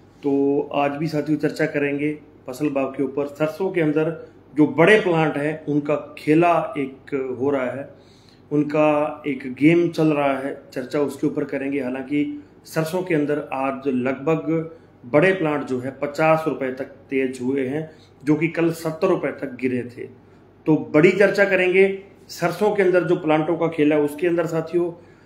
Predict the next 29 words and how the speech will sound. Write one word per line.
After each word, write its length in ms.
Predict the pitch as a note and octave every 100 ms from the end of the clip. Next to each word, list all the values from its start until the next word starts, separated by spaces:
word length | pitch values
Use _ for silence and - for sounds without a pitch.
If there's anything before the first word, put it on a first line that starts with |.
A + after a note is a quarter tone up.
| - D3
गवार 400 | D3+ F3+ G3+ -
के 60 |
अंदर 560 | G3 G3 G#3 G3 - - -
आज 320 | D3+ D#3+ D#3+ -
एक 160 | D#3+ C3+
गिरावट 460 | C#3+ C#3+ D#3 D#3+ -
का 80 |
रुख 260 | D#3+ D#3+ -
दिखा 240 | D3 D#3+
है, 380 | D3+ D#3 D#3+ - - - -
चर्चा 320 | D#3 D#3 E3+
उसके 440 | E3 - D3 - F3+
ऊपर 380 | D#3 C#3+ E3 D3+
भी 260 | - C#3
करेंगे। 600 | E3 F3 E3 D#3+ E3 E3+ - - - D3
और 280 | C#3+ C#3+ -
चर्चा 300 | D3+ D3+ F3
करेंगे 360 | D#3+ D3+ D3
साथियों 340 | D3 C#3 D3 D3
कॉटन 440 | D3 D#3 D3+ D#3+
के 160 | D3+ D3
भाव 340 | B2+ B2+ B2+
स्टेबल, 540 | A#2+ - D3 D3 E3 E3 - - -
मूंग, 560 | C#3 D3+ D#3+ E3 E3 D3 - - - B2 A#2
जौ 240 | D3 D3
और 480 | D3+ D3 - B2 A#2+
गेहूं 220 | B2+ C#3+
के 140 | C#3+ C3
ऊपर 360 | A#2+ D3 -